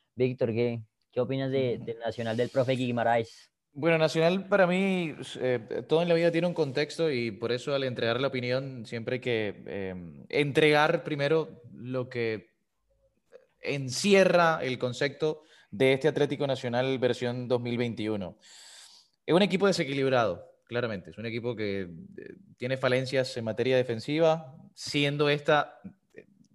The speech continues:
Speaker 2: de manera irónica, la mayor preocupación de, del profesor Guimaraes, porque él está tratando de armar un equipo, al menos así nos los ha dicho, y así lo ha llevado a la práctica, sobre todo en los primeros partidos, más ordenado que alocado.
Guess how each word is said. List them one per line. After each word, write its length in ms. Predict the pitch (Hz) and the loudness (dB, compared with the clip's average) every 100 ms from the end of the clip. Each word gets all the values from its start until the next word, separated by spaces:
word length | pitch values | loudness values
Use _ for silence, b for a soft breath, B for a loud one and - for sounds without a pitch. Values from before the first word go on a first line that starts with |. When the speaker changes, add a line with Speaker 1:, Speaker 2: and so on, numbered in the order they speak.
| _ | _
Speaker 2:
de 60 | 98 | -8
manera 260 | 104 113 131 | -4 0 2
irónica, 600 | 135 139 135 131 127 127 B B B | 4 2 0 -2 -4 -6 B B B
la 160 | 123 139 | 0 2
mayor 280 | 139 135 131 | 4 2 4
preocupación 680 | 156 127 131 127 135 135 | 2 2 0 2 -2 0
de, 580 | 131 120 110 98 90 85 | 0 0 0 -2 -4 -6
del 180 | 92 110 | -6 -4
profesor 300 | 101 - 123 | -4 -2 -4
Guimaraes, 540 | 127 131 143 87 - - | -2 0 2 0 -4 -14
porque 200 | - 104 | -12 -8
él 80 | 113 | -6
está 180 | 127 | -4
tratando 400 | 127 127 135 135 | 0 0 0 0
de 40 | 131 | 0
armar 200 | 120 127 | 0 -2
un 80 | 127 | -4
equipo, 440 | 113 123 135 135 B B - | -8 -8 -8 -10 B B -2
al 240 | 117 120 | 0 2
menos 340 | 120 156 160 139 | 2 2 2 -2
así 200 | 131 135 | -4 -4
nos 140 | 135 | -2
los 380 | 123 113 - - | -2 -4 -10 -8
ha 160 | 95 123 | -2 0
dicho, 400 | 143 131 147 131 | 0 -4 -6 -4
y 100 | 95 | -6
así 360 | 90 107 107 | -8 -8 -8
lo 100 | 110 | -4
ha 60 | 117 | -2
llevado 200 | 117 117 | 0 0
a 60 | 117 | 0
la 180 | 110 | -2
práctica, 540 | 107 104 - 107 117 120 - - | -4 -6 -8 -4 -4 -4 -12 -14
sobre 220 | 87 90 | -10 -6
todo 120 | 92 | -4
en 40 | 110 | -4
los 100 | 110 | -4
primeros 280 | 113 120 | -2 -2
partidos, 440 | 131 127 127 127 - B B B - | -2 -2 -4 -6 -10 B B B -12
más 340 | 131 160 160 | 2 2 4
ordenado 880 | 180 170 160 156 165 196 226 - - _ _ _ - | 4 4 4 6 6 6 4 -2 -16 _ _ _ 2
que 120 | 143 | 4
alocado. 680 | 127 104 101 151 101 80 | 6 4 4 4 4 0